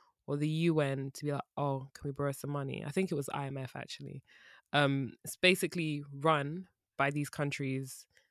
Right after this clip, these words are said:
that have just let you go. They've just moved you from one trap to another. And even when you look at the political systems, a lot of, um, Francophone countries are, are in a much worse situation than Anglophone countries, actually, whereby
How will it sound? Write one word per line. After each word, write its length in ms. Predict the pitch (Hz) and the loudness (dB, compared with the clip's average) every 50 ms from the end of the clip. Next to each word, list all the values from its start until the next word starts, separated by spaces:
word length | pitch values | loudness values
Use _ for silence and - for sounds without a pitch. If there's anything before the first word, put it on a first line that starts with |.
| _ _ - | _ _ 4
that 120 | 131 147 | 4 6
have 100 | 156 139 | 6 4
just 220 | - 156 147 - | 4 2 2 4
let 100 | 156 143 | 2 2
you 80 | - 139 | 2 2
go. 160 | 135 156 147 | 2 2 4
They've 160 | 143 170 170 | 6 6 6
just 180 | 156 208 - - | 6 4 4 6
moved 320 | 180 180 185 190 190 175 | 8 8 10 8 8 6
you 140 | - 160 147 | 4 0 0
from 300 | 143 - - 156 156 151 | 0 0 0 0 0 2
one 160 | 156 160 156 | 0 0 0
trap 240 | - - 151 - - - | -2 -2 -4 -4 -6 -6
to 180 | - 170 156 | -6 -4 -2
another. 520 | 156 147 147 147 139 139 135 - - 202 - _ - - - - - _ _ - | -2 -2 -2 -4 -4 -4 -2 -2 -4 -4 -8 _ -20 -20 -20 -20 -20 _ _ 0
And 120 | 151 156 160 | 2 4 4
even 200 | 156 147 156 156 | 4 4 4 4
when 100 | 151 151 | 4 4
you 80 | 147 | 4
look 180 | 147 151 147 - | 2 2 2 2
at 60 | 143 | 0
the 80 | 139 135 | -2 0
political 480 | - 160 170 175 - - - - 175 | 0 2 2 2 0 -2 -2 -2 -2
systems, 580 | 165 - 170 160 - - 156 151 151 151 147 - | 0 2 0 0 0 0 0 2 2 0 0 0
a 100 | - 156 | 2 2
lot 180 | 165 165 160 | 4 4 4
of, 220 | - - 151 139 139 | 2 2 0 2 2
um, 160 | 139 135 139 | 2 2 2
Francophone 540 | 139 - 147 147 156 - 156 - - 139 139 - | 0 2 2 2 2 0 -2 -2 -2 -4 -4 -4
countries 480 | - 135 131 - - 135 123 127 - | -4 -6 -6 -4 -4 -4 -4 -4 -4
are, 320 | 123 123 117 117 117 127 - - _ _ - | -2 -2 -2 -2 -2 -4 -8 -12 _ _ -12
are 400 | 165 143 135 131 131 - - - - _ _ _ _ - | -8 -6 -4 -4 -4 -6 -6 -10 -14 _ _ _ _ -4
in 100 | 143 143 | -2 0
a 40 | 139 | 0
much 340 | 139 143 147 147 - - - | 2 2 0 0 0 -2 0
worse 200 | 147 139 131 - | 0 0 -2 -2
situation 480 | 131 - - 135 135 139 - 147 139 | -6 -6 -4 -4 -4 -4 -4 -4 -6
than 100 | 135 - | -4 -4
Anglophone 420 | - 139 135 139 131 - 135 131 - | -4 -4 -4 -6 -8 -8 -8 -10 -10
countries, 400 | - 139 139 139 - 143 143 143 | -10 -10 -10 -10 -8 -8 -8 -6
actually, 480 | 139 - - - - 143 147 147 151 - - - - - - - _ _ _ - | -6 -8 -8 -10 -10 -10 -8 -8 -10 -10 -14 -20 -20 -20 -20 -20 _ _ _ 2
whereby 580 | 147 143 139 131 139 135 131 131 127 127 123 | 4 4 4 4 4 4 4 4 4 2 0